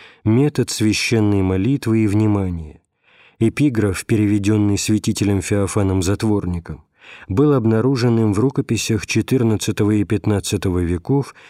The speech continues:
принадлежащих библиотекам афонских монастырей Ксенофонт и Ивер.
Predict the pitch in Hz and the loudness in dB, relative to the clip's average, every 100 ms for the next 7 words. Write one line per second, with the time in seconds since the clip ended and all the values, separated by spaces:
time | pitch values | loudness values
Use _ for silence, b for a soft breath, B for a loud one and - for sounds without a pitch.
0 | B 113 110 107 98 107 147 147 127 104 | B 0 2 2 0 0 0 0 0 0
1 | 107 92 101 98 - 139 - 110 98 - | 0 0 0 -2 -2 -2 0 0 -2 0
2 | 107 90 - 95 98 95 90 - 104 110 | -2 -2 -4 -2 0 0 -2 -4 -2 0
3 | 135 B B - - 110 95 87 - 135 | -2 B B -14 -2 0 0 -2 0 0
4 | 139 - B - 117 - 113 104 92 80 | 0 -4 B -2 -2 -2 -2 -2 -2 -6
5 | - | -10